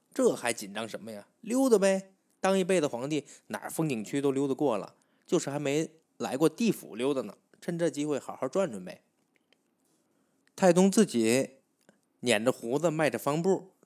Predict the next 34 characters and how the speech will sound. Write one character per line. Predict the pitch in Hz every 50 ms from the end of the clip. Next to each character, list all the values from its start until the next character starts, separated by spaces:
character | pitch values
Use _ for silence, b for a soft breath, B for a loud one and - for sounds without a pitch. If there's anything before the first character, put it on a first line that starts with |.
| _ -
自 | - 233 214
己 | - - - 208
顺 | - - 196 175
着 | 151 147
城 | - - 165 170
门 | 165 127 135 -
就 | - 214
走 | - - - - 113
进 | 113 107
去 | 98 - 101
了。 | 95 - _ _ _ _ _ _ _ _ _ _ _ _ _ _ _ _ _ _ _ _ _ _ _ _ _
刚 | - 165 190 196
进 | 208 202
城 | 170 156 175
门 | 180 180 185
不 | 185 208 196
远， | 123 104 - 175 208 220 - - _ _ _ _ _ _ _ _ _ _ _ _ -
前 | - - 117
面 | 127
来 | 123 110 110
了 | 113 117
几 | - 98 90
个 | 92 95
人， | 92 90 110 - _ _ _ _ _ _ _ _ _ _ _
看 | - - 127
见 | 117 120 113
李 | 104
世 | 95 - -
民 | 110 98 92 110
来 | 113 95 98
了， | 110 101 _ _ _ _ _ _ _ _ _
跑 | - - - 120
过 | 135 143 156
来 | 139 131